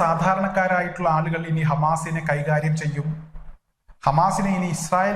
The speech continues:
കൈകാര്യം ചെയ്യേണ്ടതില്ല, ഗസക്കാർ തന്നെ ഹമാസിനെ എറിഞ്ഞോടിക്കും എന്നൊക്കെ അത്തരത്തിലുള്ള ചില വാർത്തകൾ പ്രചരിപ്പിക്കുന്നുണ്ട്.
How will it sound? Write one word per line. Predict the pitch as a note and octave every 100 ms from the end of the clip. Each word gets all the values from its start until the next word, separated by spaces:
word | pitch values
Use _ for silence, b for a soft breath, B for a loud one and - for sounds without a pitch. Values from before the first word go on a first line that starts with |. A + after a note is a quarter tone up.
| G3
കൈകാര്യം | F3 F3 E3+ E3 E3
ചെയ്യേണ്ടതില്ല, | D#3+ D#3+ D#3 D3+ C#3 D3+ E3+ C#3+ - - - _ _ _ _ -
ഗസക്കാർ | D3+ D#3 - - B3
തന്നെ | B3 A3 G#3
ഹമാസിനെ | F#3 F3+ F3+ - E3+ D#3 D#3+ - - D#3
എറിഞ്ഞോടിക്കും | D3+ F3+ E3+ E3 E3 E3 E3+ E3 -
എന്നൊക്കെ | D3+ D#3 D#3 C#3 G#2+ -
അത്തരത്തിലുള്ള | - D#3 D#3 D#3 D3+ D3+
ചില | D3+ C#3+
വാർത്തകൾ | C#3+ D#3 D#3 D#3+ E3+ D#3+
പ്രചരിപ്പിക്കുന്നുണ്ട്. | - D3+ D3 C3+ B2+ A2+ G2+ -